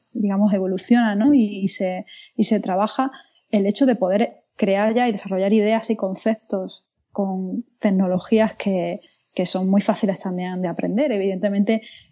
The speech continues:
eh, una vez que te metes en un campo, pues, eh, o sea, ahí ya, eh, es, eh, hay un millón de cosas, ¿no? Que, que empiezas a, que tienes que conocer, ¿no? Y que tienes que saber. Pero la tecnología, la tecnología en sí, el lenguaje en sí,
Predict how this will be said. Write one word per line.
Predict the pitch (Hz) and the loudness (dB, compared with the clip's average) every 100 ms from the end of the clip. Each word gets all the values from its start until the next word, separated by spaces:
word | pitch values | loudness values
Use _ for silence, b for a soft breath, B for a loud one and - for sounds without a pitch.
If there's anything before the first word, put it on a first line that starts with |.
| B | B
eh, | - 202 190 - _ - | -2 0 -2 -8 _ 0
una | 240 | 2
vez | 226 220 | 2 0
que | 220 | 0
te | 208 | 0
metes | 208 220 202 | 2 2 4
en | 208 | 4
un | 208 | 2
campo, | 208 208 233 240 233 | 2 2 2 0 0
pues, | 202 185 180 - - | -2 -2 -4 -6 -6
eh, | 196 185 160 - _ _ _ - | -6 -6 -8 -12 _ _ _ -8
o | |
sea, | - 202 180 190 | -4 -2 -2 -2
ahí | 190 | 0
ya, | 196 202 202 196 - | 0 0 0 -2 -4
eh, | - - - _ - | -6 -8 -12 _ -10
es, | 175 - - - | -8 -8 -8 -6
eh, | 214 208 - | -4 -2 -2
hay | 202 202 | 0 4
un | 208 208 | 6 6
millón | 208 208 202 | 4 2 0
de | 185 | 0
cosas, | 214 208 196 185 | -2 -2 -4 -4
¿no? | 196 | -4
Que, | 220 185 180 | -2 -2 -2
que | |
empiezas | 196 196 190 214 196 | -2 -2 -2 -2 -2
a, | 196 185 185 196 185 _ | -4 -6 -12 -16 -16 _
que | 220 | 0
tienes | 196 220 - | 6 6 4
que | 208 | 0
conocer, | 196 180 175 220 196 | 0 -2 0 0 0
¿no? | 180 185 | -2 -2
Y | |
que | 185 | 0
tienes | 208 196 | 0 0
que | 208 | -2
saber. | - 185 190 185 B B B B _ - | -4 -2 -4 -4 B B B B _ -2
Pero | 220 208 202 - | 0 2 -2 0
la | 214 208 | 0 0
tecnología, | 202 202 190 226 - | -2 -2 -2 -2 0
la | 214 | 0
tecnología | 202 190 - 233 | 0 -4 0 0
en | |
sí, | 220 | 2
el | 240 | 2
lenguaje | 196 196 214 220 247 | 0 -2 -4 0 2
en | 226 | 2
sí, | - 240 240 | 2 2 0